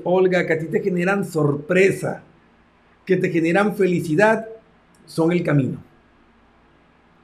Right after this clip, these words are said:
Todo lo que te roba esa felicidad, todo lo que te roba la sorpresa ante tu vida, te estás desviando del camino, ¿sí?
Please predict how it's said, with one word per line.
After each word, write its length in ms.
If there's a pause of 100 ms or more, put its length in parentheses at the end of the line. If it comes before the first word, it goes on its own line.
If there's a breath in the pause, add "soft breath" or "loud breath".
(640)
Todo 320
lo 160
que 360
te 140
roba 680
esa 200
felicidad, 680 (400)
todo 220
lo 80
que 80
te 100
roba 260
la 140
sorpresa 600
ante 320
tu 160
vida, 580 (1500)
te 60
estás 200
desviando 460
del 120
camino, 320 (640)
¿sí? 320